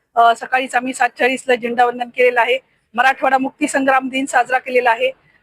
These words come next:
आणि आज, अ, माननीय पंतप्रधान नरेंद्रजी मोदी साहेबांचाही वाढदिवस असल्या कारणाने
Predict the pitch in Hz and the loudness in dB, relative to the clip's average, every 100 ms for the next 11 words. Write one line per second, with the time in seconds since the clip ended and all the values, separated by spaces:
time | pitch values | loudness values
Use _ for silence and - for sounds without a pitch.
0 | _ 226 247 320 440 - - 240 247 269 | _ -2 0 -2 -4 -6 0 0 2 4
1 | 254 247 240 262 285 302 294 294 285 - | 4 4 2 2 2 2 2 2 -2 -6
2 | _ - 247 254 262 254 262 294 _ _ | _ -4 -2 0 0 0 -2 -4 _ _
3 | _ 240 262 285 294 277 285 254 247 269 | _ 0 0 2 2 2 0 0 0 -2
4 | 285 262 254 254 269 269 247 233 220 254 | -2 0 0 -2 -2 0 0 0 0 -2
5 | 262 254 254 - 233 226 226 | 0 -4 -4 0 0 0 -2